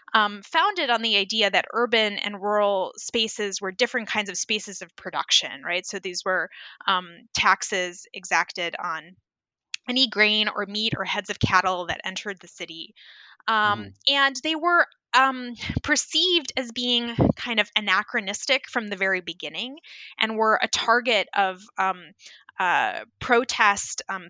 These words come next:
Speaker 1: throughout Prussia, um, in the eighteen, uh, forties, and, and cities, um, kind of, you know, selectively, individually, um, were exempted, um, from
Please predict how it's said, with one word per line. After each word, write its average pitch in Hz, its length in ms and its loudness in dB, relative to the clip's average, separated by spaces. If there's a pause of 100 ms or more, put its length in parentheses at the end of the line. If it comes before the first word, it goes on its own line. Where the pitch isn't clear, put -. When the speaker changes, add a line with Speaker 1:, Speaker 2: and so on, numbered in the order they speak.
Speaker 1:
throughout 202 580 -2
Prussia, 254 640 0 (400)
um, 202 400 2
in 214 380 -8
the - 240 -6
eighteen, 196 480 -8 (180)
uh, 165 280 -2 (280)
forties, 285 500 0
and, 226 320 -4
and 208 220 -14 (180)
cities, 214 720 -8 (320)
um, 180 380 -6 (300)
kind 214 120 -12
of, 180 120 -18 (340)
you 202 80 -18
know, 180 100 -10
selectively, 208 880 -2
individually, 185 840 -4 (400)
um, 165 380 -4
were 180 160 -2
exempted, 175 720 -4 (140)
um, 165 400 -8
from 180 260 -2